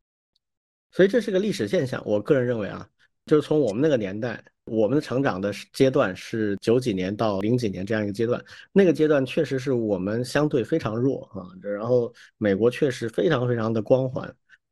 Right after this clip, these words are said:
所以我们很多东西学它，很多东西尊敬和崇拜它，我觉得都是完全正常的。但是有一些人呢，他的判断相对比较容易受到迷惑。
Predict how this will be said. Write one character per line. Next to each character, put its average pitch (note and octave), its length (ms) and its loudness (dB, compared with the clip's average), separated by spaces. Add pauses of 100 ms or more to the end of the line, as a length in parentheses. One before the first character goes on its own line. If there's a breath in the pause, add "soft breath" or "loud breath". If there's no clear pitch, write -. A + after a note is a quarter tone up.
所 A#2+ 140 2
以 B2 40 6
我 B2 120 4
们 A2+ 100 -2
很 A#2 80 -2
多 C3+ 80 2
东 C#3+ 80 2
西 C3 60 -4
学 A#2+ 200 0
它， B2 360 -2
很 A2+ 100 -2
多 B2+ 80 2
东 C3+ 160 0
西 C3+ 320 0 (240 soft breath)
尊 D#3 220 2
敬 C#3 180 2
和 A2+ 160 -2
崇 A2 220 -2
拜 B2 160 2
它， A2 180 -4
我 F#2+ 100 -6
觉 G#2+ 140 0
得 C3+ 100 0
都 C#3 140 0
是 C#3 160 -2
完 A2+ 140 0
全 C#3+ 160 0
正 D3+ 180 2
常 - 240 -10
的。 A#2+ 100 -8 (500 soft breath)
但 E3 160 6
是 D3+ 260 2
有 A2+ 200 2
一 C#3+ 40 0
些 F3+ 300 2
人 A2+ 300 0
呢， A#2+ 180 2
他 C#3 180 -2
的 C3 200 4
判 C#3 300 2
断 A#2+ 220 2
相 D3+ 240 2
对 D3+ 160 6
比 F#2+ 160 -4
较 A#2 180 0
容 A2 220 0
易 C3 80 2
受 C3 140 -2
到 A#2 120 0
迷 G2+ 200 0
惑。 - 280 -2